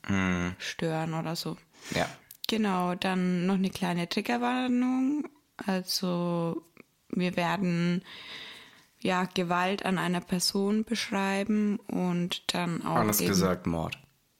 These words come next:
Speaker 2: Genau, und
Speaker 1: Ja.
Speaker 2: falls jemand damit eben Probleme haben sollte, ähm, die Folge einfach überspringen.
Speaker 1: Ja, anders gesagt, ran in die Folge jetzt endlich.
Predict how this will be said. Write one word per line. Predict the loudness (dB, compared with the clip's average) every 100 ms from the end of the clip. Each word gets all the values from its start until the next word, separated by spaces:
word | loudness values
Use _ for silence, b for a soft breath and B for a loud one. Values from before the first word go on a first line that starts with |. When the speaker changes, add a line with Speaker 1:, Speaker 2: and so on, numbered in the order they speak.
| -18 -4
Speaker 2:
Genau, | 0 2 2 0 -4 -4
und | -2 0
Speaker 1:
Ja. | 2 2 0
Speaker 2:
falls | -2 -2 0
jemand | 0 2 2 0
damit | 0 0 -2 -2
eben | 0 0 2 -2
Probleme | -2 -6 -2 0 2 2 2
haben | 0 -2
sollte, | -2 0 0 0 0 -2 -2 0
ähm, | 0 0 -2 -6 B B B B B B -6
die | -4
Folge | 0 0 0 0
einfach | -2 -2 -4
überspringen. | -4 -4 -4 -4 -2 0 -2 -6 _ 0
Speaker 1:
Ja, | 0 -2 -10 _ _ -4
anders | 2 4 2 2
gesagt, | 4 4 2 0 -8 -12 -14 -20 -20 _ -2
ran | 2 2
in | 2
die | 0
Folge | 0 2 2 2
jetzt | 2
endlich. | 0 2 0 -2